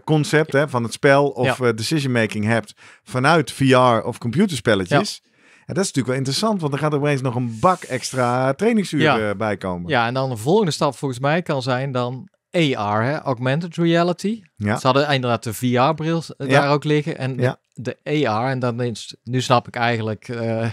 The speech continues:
Speaker 2: het grote verschil. In de, met die, eh, V-, V R is inderdaad, eh,
Speaker 1: Virtuele wereld,
Speaker 2: ja,
Speaker 1: hè? Je bent helemaal
Speaker 2: alles.
Speaker 1: omsloten door
Speaker 2: Maar
Speaker 1: een
Speaker 2: wat er dus
Speaker 1: computerwereld.
Speaker 2: gebeurt, je blijft op je plek staan, omdat je weet van, hé, maar hier stond toch, hier staat ergens een tafel of een
Speaker 1: Ja.
Speaker 2: stoel of een mens.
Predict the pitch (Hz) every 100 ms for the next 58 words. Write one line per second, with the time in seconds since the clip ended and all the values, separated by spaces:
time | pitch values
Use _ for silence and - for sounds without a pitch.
0 | - 123 117 - 127 117 - - 127 123
1 | 147 _ - - - - - - _ _
2 | _ - 151 147 143 147 143 139 - _
3 | _ 156 143 143 127 - 180 160 - 185
4 | 233 196 185 156 170 147 139 156 160 -
5 | - 143 143 131 127 117 104 92 80 139
6 | 135 180 175 127 131 123 170 185 156 143
7 | - 151 156 151 135 139 180 190 160 151
8 | - 98 120 151 202 - 135 127 139 165
9 | - - 147 - 117 - 175 - - 113
10 | 127 151 143 135 123 127 117 95 98 131
11 | 175 165 - 135 127 147 151 123 120 135
12 | 120 151 139 131 120 120 156 117 120 107
13 | 127 120 101 113 104 123 139 - 131 107
14 | 113 113 135 147 123 98 107 117 123 160
15 | -